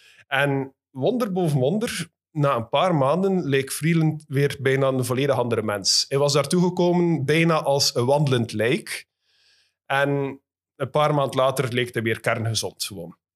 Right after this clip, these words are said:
De gezonde berglucht had hem blijkbaar heel veel goed gedaan. En natuurlijk, ja, Freeland en Flora, die raakten verliefd op die streek, want die streek had zijn leven gered.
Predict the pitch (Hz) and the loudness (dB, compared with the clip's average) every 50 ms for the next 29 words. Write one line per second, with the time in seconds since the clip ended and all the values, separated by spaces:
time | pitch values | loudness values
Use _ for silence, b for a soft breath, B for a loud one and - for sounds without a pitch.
0 | _ _ _ _ _ _ _ _ _ - - 117 123 120 120 120 120 113 127 127 | _ _ _ _ _ _ _ _ _ -10 -4 0 2 2 2 2 2 2 0 0
1 | 117 139 139 143 135 117 110 - - 110 113 123 131 117 - - 123 117 117 117 | 2 2 0 0 0 0 2 2 2 2 0 0 -2 -2 -2 -2 0 0 0 0
2 | 117 117 117 113 113 113 104 113 120 123 135 135 117 113 104 117 113 - - 123 | 0 -2 -2 0 -2 -2 -2 -2 -2 -2 0 0 0 -2 -2 -2 -4 -6 -6 -4
3 | 110 110 110 113 117 - - 107 107 107 110 107 - 110 110 107 - 135 135 127 | -2 -2 -2 -2 -2 -4 -4 -4 -4 -4 -6 -8 -6 -8 -8 -6 -2 -2 -2 -2
4 | 127 - - 113 110 110 104 - - _ - - - 143 143 135 143 139 135 120 | -2 -2 -2 0 0 0 0 -2 -6 _ -12 -4 -2 0 2 2 2 0 0 -2
5 | 113 110 - - 127 135 139 135 131 131 135 131 - _ - 117 120 120 120 120 | -4 -4 -2 0 0 2 2 2 2 2 0 -2 -4 _ -8 -6 -6 -4 -4 -6
6 | 127 120 113 107 110 117 113 117 - - 113 110 120 120 131 139 - - - 127 | -8 -10 -10 -6 -2 -2 -2 -2 -2 -4 -6 -4 -2 0 2 2 0 0 -2 -2
7 | 113 107 113 110 - - - 113 110 107 107 - 117 117 113 113 110 127 117 - | 0 0 0 0 0 0 0 0 -2 -2 -4 -4 -2 -2 -2 0 -2 -2 -2 -2
8 | - 113 120 117 117 - 123 110 - - 104 107 107 117 117 110 107 98 107 104 | -2 -2 -4 -4 -4 -4 -4 -2 -2 -2 -2 -2 -2 -4 -4 -4 -6 -6 -6 -4
9 | 104 98 - - - - - _ | -4 -4 -2 -2 -4 -4 -4 _